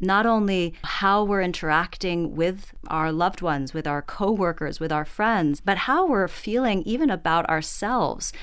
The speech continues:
So I'll touch on that area briefly around the sort of self-actualization or even enhanced, um, creativity or joy. Maybe I'll touch on creativity first.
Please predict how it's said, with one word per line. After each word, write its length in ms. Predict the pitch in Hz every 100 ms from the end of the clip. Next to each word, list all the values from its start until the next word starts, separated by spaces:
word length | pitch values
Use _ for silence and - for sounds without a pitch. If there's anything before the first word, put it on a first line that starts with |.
| -
So 360 | - 202 190 - -
I'll 100 | 196
touch 320 | - 330 -
on 140 | 262 180
that 180 | 170 -
area 360 | 170 156 147 - - -
briefly 600 | - 160 202 175 147 143 - - -
around 520 | 175 165 175 180 180
the 80 | 175
sort 180 | - 160
of 160 | 147 - -
self-actualization 1400 | - 175 180 - 170 - - 160 151 147 160 - 156 143
or 120 | 151 -
even 360 | 240 359 269 226 -
enhanced, 720 | 185 185 160 180 180 - - -
um, 360 | 156 156 151 143 - - -
creativity 760 | - 202 190 - 202 196 185 165
or 120 | 147
joy. 580 | 143 - 170 202 156 147 - -
Maybe 320 | 196 226 277
I'll 100 | 226
touch 280 | - 202 185
on 120 | 165
creativity 600 | - 170 160 180 160 156
first. 460 | - 180 160 -